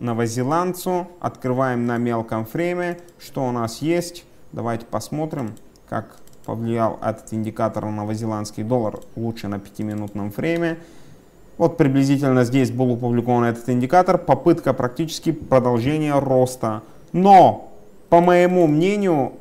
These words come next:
вот этот шум, который формируется, он открывает хорошую возможность для открытия сделок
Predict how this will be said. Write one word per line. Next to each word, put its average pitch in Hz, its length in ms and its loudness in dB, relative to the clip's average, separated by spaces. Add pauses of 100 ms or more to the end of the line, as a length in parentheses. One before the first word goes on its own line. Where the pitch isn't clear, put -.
(120)
вот 151 280 -2
этот 180 500 2
шум, 185 400 2
который 165 380 2
формируется, 165 920 2
он 180 160 2
открывает 175 560 2
хорошую 170 520 0
возможность 165 840 0
для 139 360 0
открытия 151 680 0
сделок 160 560 0